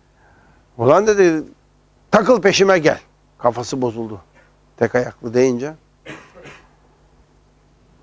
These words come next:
hocayı aldı, götürdü. Suyun kenarına bir sürü kaz. Hakikaten baktılar hepsi tek ayak üstüne duruyor. Hoca dedi, "Bak gördün mü?" dedi, "hepsi tek ayak üstüne." Hani tek ayaklı.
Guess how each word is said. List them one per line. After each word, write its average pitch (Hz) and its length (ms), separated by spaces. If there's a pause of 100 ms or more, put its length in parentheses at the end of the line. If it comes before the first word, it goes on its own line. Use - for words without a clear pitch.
(340)
hocayı 151 320
aldı, 147 340 (340)
götürdü. 143 560 (580)
Suyun 143 420
kenarına 139 600
bir 180 160
sürü 151 260
kaz. - 280 (400)
Hakikaten 165 520
baktılar 170 320
hepsi - 220
tek 165 180
ayak 160 220
üstüne 135 380
duruyor. 175 320 (440)
Hoca 151 280
dedi, 165 200
"Bak 185 180
gördün 165 320
mü?" 262 140
dedi, 175 180
"hepsi 185 240
tek 196 100
ayak 147 340
üstüne." - 360 (500)
Hani 131 160
tek 180 220
ayaklı. - 360